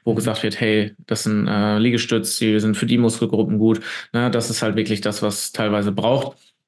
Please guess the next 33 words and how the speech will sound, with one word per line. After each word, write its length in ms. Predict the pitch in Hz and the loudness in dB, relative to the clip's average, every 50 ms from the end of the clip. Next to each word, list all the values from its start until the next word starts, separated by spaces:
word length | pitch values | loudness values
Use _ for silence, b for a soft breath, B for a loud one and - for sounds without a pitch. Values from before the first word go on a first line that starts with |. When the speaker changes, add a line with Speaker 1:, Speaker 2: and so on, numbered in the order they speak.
| - | -4
Speaker 1:
ähm, 320 | 127 123 117 117 117 113 120 | -2 0 2 2 2 2 2
um, 260 | 113 117 113 113 110 | 2 2 2 2 0
um 160 | 110 113 113 | 0 0 2
jemanden 380 | 110 113 110 110 110 110 110 101 | 2 2 2 2 2 2 0 0
zum 140 | - - 101 | 0 0 0
Anfangen 480 | - 117 131 127 - 143 131 127 123 | 0 0 -2 -2 -2 -2 0 0 -2
zu 140 | 127 - 127 | -2 -2 -2
bringen. 360 | 113 113 123 123 127 120 123 B B B B B B B B B B B B B B B B B - | 0 0 2 2 2 2 0 B B B B B B B B B B B B B B B B B -4
Ähm, 440 | 139 135 131 127 123 123 123 120 113 117 - - | -2 -2 0 2 2 2 2 2 0 -2 -6 -6
es 100 | 139 - | -4 -2
gibt 180 | - - - | -2 -2 0
viele 400 | - 165 143 139 131 127 127 127 127 | 0 2 2 2 2 0 0 -2 -2
Parks, 520 | - 160 170 170 165 - - - - - - | -2 -2 0 0 0 -2 -2 -4 -4 -6 -10
es 100 | 139 - - | -8 -4 -2
gibt 160 | - 107 - | -2 -2 -2
viele 440 | - - 139 127 123 123 113 110 110 | -2 0 2 2 4 4 2 2 0
Gruppierungen, 800 | - 120 120 - - - 175 165 156 160 151 151 147 147 147 | 0 -2 -2 0 2 2 2 4 4 4 4 4 2 2 0
ja, 580 | 139 127 127 135 139 139 135 127 - 117 120 120 | 0 0 0 0 0 0 0 0 0 0 0 0
ähm, 120 | 120 120 | 0 0
also 200 | 117 120 117 120 | 0 0 0 2
mehr, 460 | 113 120 117 117 117 113 117 113 - - | 2 2 2 2 2 2 0 0 0 0
mehr 160 | 123 120 117 | 0 0 0
Vereine, 720 | 113 - 123 98 90 131 147 147 147 143 139 135 139 151 - - | -2 -2 -2 -2 0 0 2 2 2 2 0 -2 -2 -6 -6 -4
mehr, 460 | 127 123 120 120 120 117 117 117 113 | -2 0 0 0 0 0 0 0 0
äh, 180 | 117 117 117 113 | 0 -2 0 0
der, 160 | 113 117 117 | 2 2 2
der 200 | 98 - 117 113 | 2 0 -2 -2
Verband, 540 | - - 120 107 117 123 135 143 135 - - | -2 -2 -2 -2 0 0 0 0 0 -2 -4
äh, 420 | - 117 120 123 123 120 120 120 117 | -4 -2 0 0 2 2 0 0 0
der 100 | 123 120 | 0 2
Deutsche 260 | 123 120 117 - - | 2 2 0 0 -2
Calisthenics 540 | - 123 120 120 - 135 131 127 123 127 - | -2 0 0 0 2 2 2 2 2 0 0
und 240 | 120 117 117 - | 0 0 0 -4